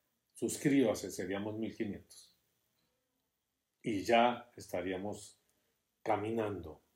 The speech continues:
ya nos monetizarían, yo no sé cómo funciona eso, pero me imagino que nos permitiría tener mejores equipos, tener mejores, eh, escenarios, etcétera. Eh,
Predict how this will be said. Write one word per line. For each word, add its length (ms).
ya 200
nos 220
monetizarían, 1200
yo 160
no 80
sé 160
cómo 220
funciona 520
eso, 240
pero 160
me 100
imagino 400
que 120
nos 180
permitiría 840
tener 300
mejores 440
equipos, 760
tener 300
mejores, 560
eh, 320
escenarios, 1000
etcétera. 600
Eh, 520